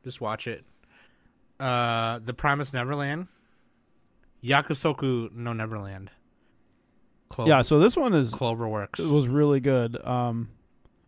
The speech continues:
Speaker 2: this was a, this was the, it's not an original, is it? It's based on a manga. That's right, yeah.
Speaker 1: Based on a manga, yeah.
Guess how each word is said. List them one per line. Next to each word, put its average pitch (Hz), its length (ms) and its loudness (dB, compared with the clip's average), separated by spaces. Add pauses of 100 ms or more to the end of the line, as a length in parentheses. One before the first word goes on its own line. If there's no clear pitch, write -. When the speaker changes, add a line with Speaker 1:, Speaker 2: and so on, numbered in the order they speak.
(520)
Speaker 2:
this 156 200 2
was 147 180 4
a, 127 420 2
this 151 140 2
was 151 140 2
the, 131 560 -2
it's 156 120 -10
not 190 120 0
an 120 80 -2
original, 120 480 0
is 117 120 -4
it? 127 60 -4
It's - 80 -10
based 135 260 0
on 123 60 0
a 117 40 -2
manga. 113 340 -2
That's 127 180 0
right, 113 200 -2
yeah. 120 180 -4
Speaker 1:
Based 175 240 4
on 143 100 2
a 123 40 -2
manga, 98 360 -6
yeah. 92 220 -16